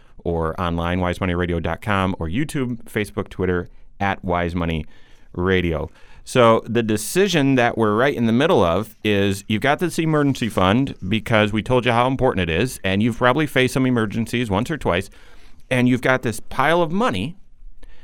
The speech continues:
Banks are, <laughs> you know, they've started paying a little bit of interest, but it still feels like point nothing.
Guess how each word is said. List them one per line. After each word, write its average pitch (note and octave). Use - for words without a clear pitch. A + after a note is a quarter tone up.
Banks -
are, D#3
<laughs> -
you B2+
know, C3
they've A2+
started A#2
paying A2
a -
little G#2+
bit G#2
of E2+
interest, A2+
but F#2+
it E2+
still A2+
feels G2+
like F#2
point G#2
nothing. -